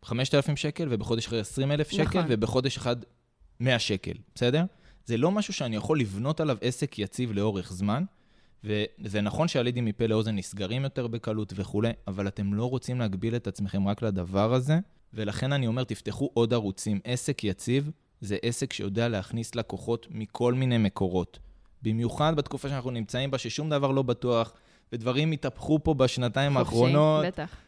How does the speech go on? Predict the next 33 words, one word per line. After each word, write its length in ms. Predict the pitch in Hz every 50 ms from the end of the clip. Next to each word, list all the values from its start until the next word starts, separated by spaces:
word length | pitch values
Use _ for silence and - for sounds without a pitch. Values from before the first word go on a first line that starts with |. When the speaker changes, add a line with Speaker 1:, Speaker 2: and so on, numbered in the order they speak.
| _ _
Speaker 1:
סלטות 480 | - - - 151 151 160 156 185 160 -
באוויר, 380 | 120 123 117 113 110 123 135 131
מה 140 | 131 135
שנקרא. 520 | 127 - 135 127 127 120 - - 135 151 180
<laughs> 60 | 190 160 - - 165 - - - - - - - - -
תיצרו 360 | - 107 - - - 117 131
לעצמכם 380 | 135 139 - - 110 - 101 95
כמה 360 | - - 110 113 120 123 120
ערוצים, 420 | 113 95 95 90 - - 120 107 98 -
אל 100 | 110 110
תסתמכו 460 | - 139 - - 117 110 - 107 110
רק 160 | 110 107 -
על 80 | 104 101
ערוץ 280 | 101 98 101 98 -
אחד. 220 | 98 87 - 90 90 92 - _ _ _
Speaker 2:
תראה, 220 | - 220 226 226
טל, 200 | 226 - 220 214
מההיכרות 480 | 208 185 185 - - 226 196 220 233 -
שלי 200 | - 277 220 190
איתך, 220 | 196 - - - 180 180 190
אני 140 | 185 180 175
יודעת 300 | 175 180 185 190 190 -
שעסק 760 | - - 180 170 170 165 165 160 160 - - 185 - 220 -
שמגיע 480 | - 196 180 180 175 165 180 190 202
אליך 280 | 202 180 175 185 - - 170
לליווי 680 | 165 160 160 165 160 165 170 165 175 180 220 262 254 202
והדרכה, 600 | 180 175 170 160 165 165 165 170 - - 294 311
זה 220 | 247 196 185 185 185
לא 160 | 196 214 262
רק 200 | 277 294 269 -
סביב 540 | - - - 190 185 202 220 240 214 185 185
הפרסום 840 | 185 180 180 175 175 - - 196 180 185 - - - - 208 214 220
המאומן 440 | 214 208 196 180 180 180 185 185